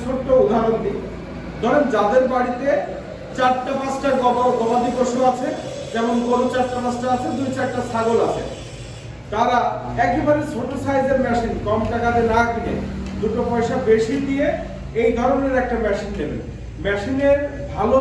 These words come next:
দিকটা আপনাদেরকে একটু দেখাই, একটু কাছে আসি। এটা হচ্ছে ইন্ডিয়ান টাটা লেখা, এটা আসলে ইন্ডিয়ান মেশিন না,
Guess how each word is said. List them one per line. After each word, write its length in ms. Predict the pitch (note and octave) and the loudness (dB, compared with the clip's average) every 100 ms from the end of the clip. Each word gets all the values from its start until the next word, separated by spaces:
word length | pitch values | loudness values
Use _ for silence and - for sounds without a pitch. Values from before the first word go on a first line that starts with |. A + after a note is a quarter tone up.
| C4 | 4
দিকটা 280 | C4 - B3+ | 0 -2 0
আপনাদেরকে 400 | A#3 A#3 A3 A3+ A#3 | 0 0 0 0 -2
একটু 140 | G#3+ G3 | -4 -2
দেখাই, 260 | F#3+ G3+ G3+ E3 - A#3 | -2 -2 -4 -6 -8 -10
একটু 200 | A#3 C4+ C4 | -8 -4 -2
কাছে 220 | A3 A3 G3 | 0 0 0
আসি। 160 | - - - - - - - - - - - - - - - F#3+ | 0 -6 -8 -10 -12 -12 -12 -12 -12 -6 -2 -2 -2 -8 -8 -4
এটা 120 | A3 C4+ | 2 4
হচ্ছে 240 | C4+ C4+ C4+ C#4 C4+ B3 | 4 4 4 4 2 0
ইন্ডিয়ান 300 | A3 A#3+ B3 A#3+ B3 | 0 0 0 -2 2
টাটা 280 | A#3+ B3 B3+ B3 | 2 2 0 0
লেখা, 260 | F#3+ G#3+ D4+ - - - - - - | 0 -2 -4 -6 -8 -10 -10 -10 -4
এটা 120 | G#3+ B3 | 2 2
আসলে 180 | A#3 C4+ B3 | 2 2 2
ইন্ডিয়ান 260 | A#3+ B3 A#3+ A3+ | 2 4 4 4
মেশিন 220 | A3 | 4
না, 40 | A#3+ | 2